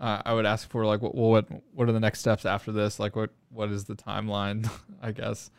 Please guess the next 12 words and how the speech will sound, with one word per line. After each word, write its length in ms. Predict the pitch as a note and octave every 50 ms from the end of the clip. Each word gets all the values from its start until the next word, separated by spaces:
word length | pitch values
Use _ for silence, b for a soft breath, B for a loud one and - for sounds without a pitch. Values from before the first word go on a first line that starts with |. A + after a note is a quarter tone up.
| b b b b b B2 b
I 60 | -
don't 60 | D3+ C#3+
know, 60 | C#3+ C3
and 180 | - D3+ D3 C3+
I'm 180 | A#2 C3+ C#3 C#3
always 300 | C#3 C3+ C3 B2 A2 A2
just 160 | A2 - -
going 180 | B2 A#2 A2+
back 220 | A2 A2 G#2+ G#2+ -
to, 160 | - - A2
like, 240 | G#2+ G#2 G#2 - -
extracting, 840 | - A2 G2+ - - - - A2 G#2+ G#2 - - G#2+ G#2 G2 G2 G2+